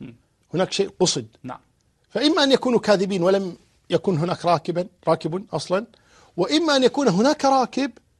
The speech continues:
Speaker 1: ولكن الرسالة
Speaker 2: ولكن
Speaker 1: مكذوبة.
Speaker 2: الرسالة ليست من عثمان رضي الله عنه،
Speaker 1: نعم.
Speaker 2: قطعا يقينا ليست من عثمان.
Speaker 1: نعم.
Speaker 2: فالمهم، آه، أخذوا هذا الكتاب وذهبوا إلى عثمان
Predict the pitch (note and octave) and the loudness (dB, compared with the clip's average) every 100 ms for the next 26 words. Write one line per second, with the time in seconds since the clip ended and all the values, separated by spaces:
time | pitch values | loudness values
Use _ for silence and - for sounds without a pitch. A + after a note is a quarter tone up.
0 | _ B2+ A#2+ C3+ C#3+ D#3 D#3 D3 F3 E3 | _ -10 -6 -6 -8 -8 -6 -2 2 6
1 | G#3 F#3 F#3 G#3 - F#3 F3 G#3 G3 F3+ | 6 6 4 2 0 -2 0 -2 -2 -4
2 | F3+ D3+ C#3+ F3 C#3 C3+ D3+ C3+ G3 - | -8 -10 -4 -4 -4 -2 -2 0 0 0
3 | G3 D3 G#3 C4 D3 C3 - C#3 B2 C3 | -2 -2 -2 -2 -2 -4 -8 -10 -8 -10
4 | A#2+ - A#2 - _ _ _ _ _ - | -12 -14 -16 -16 _ _ _ _ _ 4
5 | D#4 C4 F#3+ C#4+ - _ _ _ _ _ | 4 6 4 2 -2 _ _ _ _ _
6 | _ _ - D3+ C#3 C3+ C3 A#2+ A#2+ A#2+ | _ _ -8 -4 -2 -2 -4 -6 -8 -12
7 | - C4+ A#3+ A#3 E3+ D#3+ C#3 C3+ F3+ B3 | -8 -2 0 2 2 0 -2 -2 -2 -2
8 | _ _ - F3+ G#3+ G3 F3 C#3+ C3 - | _ _ -6 2 4 4 2 0 -2 -8
9 | A#2+ | -14